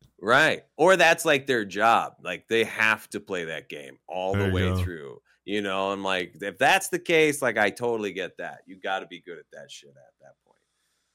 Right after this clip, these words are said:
Speaker 1: you know?
Speaker 2: Yeah, I guess.
Speaker 1: Yeah.
Speaker 2: You can be bad at games and it could still be your job.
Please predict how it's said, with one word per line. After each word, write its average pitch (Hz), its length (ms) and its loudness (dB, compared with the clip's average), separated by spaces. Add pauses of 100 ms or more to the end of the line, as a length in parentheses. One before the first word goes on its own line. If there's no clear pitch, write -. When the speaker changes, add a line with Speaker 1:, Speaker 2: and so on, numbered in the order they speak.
Speaker 1:
you 82 120 -14
know? 78 160 -18
Speaker 2:
Yeah, 170 1040 -2
I 175 120 0
guess. 107 1600 -4 (180)
Speaker 1:
Yeah. 60 440 -12 (380)
Speaker 2:
You 120 100 -4
can 151 180 -2
be 151 80 0
bad 123 300 0
at 110 100 0
games 98 440 0
and 92 320 -2 (320)
it - 80 -6
could 104 120 -4
still 117 260 -4
be 107 100 0
your 95 180 -2
job. 98 500 -2